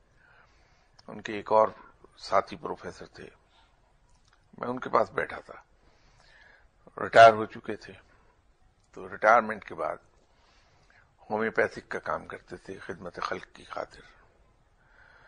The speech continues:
तो वहाँ मैं गया तो वो दवाएं कागज पर रख के, तो उसके ऊपर एक वो लट्टू सा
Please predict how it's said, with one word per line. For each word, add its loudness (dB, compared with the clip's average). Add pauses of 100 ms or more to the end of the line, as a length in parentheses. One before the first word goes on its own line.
(460)
तो -10
वहाँ -2
मैं -2
गया 8
तो -2
वो -6 (1400)
दवाएं 4 (360)
कागज 8
पर -6
रख -8
के, -8
तो -14
उसके -14
ऊपर -10 (920)
एक -12
वो -6
लट्टू -8
सा -6